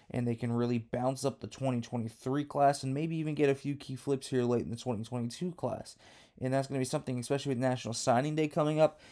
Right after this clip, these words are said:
This is just a nice little boost as well, a little rocket booster in the, in the pockets of Pitt's assistants to say, "Hey,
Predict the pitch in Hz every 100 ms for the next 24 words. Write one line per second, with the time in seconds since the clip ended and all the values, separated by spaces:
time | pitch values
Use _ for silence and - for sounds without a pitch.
0 | - - 175 170 151 143 139 131 127 127
1 | 127 127 127 113 110 - 151 165 - 123
2 | 123 131 165 160 120 - - - 131 139
3 | 123 90 139 196 135 123 131 123 135 123
4 | 117 - _ 147 147 131 113 - 131 120
5 | - - 170 - 135 - 127 - - 143
6 | - 117 - 147 135 120 - 117 117 131
7 | 117